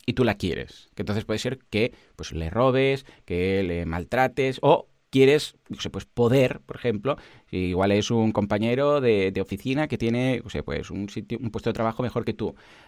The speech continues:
Ah, y esto, al fin y al cabo, no deja de ser envidia, ¿no? Y luego avaricia.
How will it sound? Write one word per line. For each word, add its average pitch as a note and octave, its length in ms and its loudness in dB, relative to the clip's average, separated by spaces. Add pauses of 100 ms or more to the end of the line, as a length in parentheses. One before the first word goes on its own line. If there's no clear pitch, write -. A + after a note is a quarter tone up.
Ah, G#2+ 240 -2
y C#3 220 0 (140)
esto, - 320 2 (180)
al F#2+ 100 -6
fin A2+ 140 -2
y B2 40 0
al B2 100 2
cabo, B2+ 160 2
no C3+ 80 -2
deja A#2+ 180 -2
de A#2 60 2
ser - 240 -6
envidia, F#2+ 460 -2
¿no? - 120 -12 (240)
Y - 60 0
luego D3+ 180 8
avaricia. A2 480 2